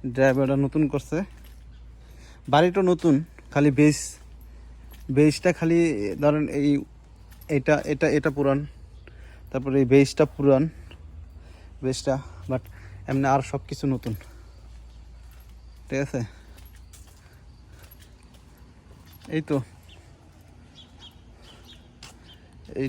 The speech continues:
নেইবারহুডটা দেখেন কত কোয়াইট। রাস্তায়, এ, রাস্তা, রাস্তায় কোনো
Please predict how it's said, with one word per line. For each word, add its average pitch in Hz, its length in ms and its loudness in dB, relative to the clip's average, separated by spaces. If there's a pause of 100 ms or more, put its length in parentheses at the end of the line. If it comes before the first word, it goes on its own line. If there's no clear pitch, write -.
নেইবারহুডটা 147 480 -2 (600)
দেখেন 123 200 -8 (180)
কত 127 120 -8 (120)
কোয়াইট। 117 240 -8 (1300)
রাস্তায়, 131 380 -4 (1400)
এ, - 20 -10 (260)
রাস্তা, 123 280 -2 (1120)
রাস্তায় 127 280 -6
কোনো 139 100 -2